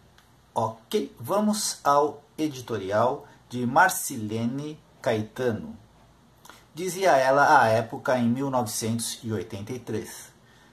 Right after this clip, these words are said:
"Todos os anos, quanto sento a máquina para escrever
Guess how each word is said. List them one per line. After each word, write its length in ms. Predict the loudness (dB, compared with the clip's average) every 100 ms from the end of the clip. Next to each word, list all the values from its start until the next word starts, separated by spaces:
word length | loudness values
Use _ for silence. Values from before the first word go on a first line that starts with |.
| _ _ _
"Todos 360 | 6 6 6
os 180 | 0 0
anos, 480 | 0 -2 -4 -4 -6
quanto 580 | 0 0 0 -4 -4 -2
sento 800 | -4 -4 -2 -4 -4 -6 -6 -6 -2
a 120 | 2
máquina 600 | 4 4 2 -4 -2 0
para 220 | 0 -2
escrever 680 | -4 -4 -4 -2 -2 -4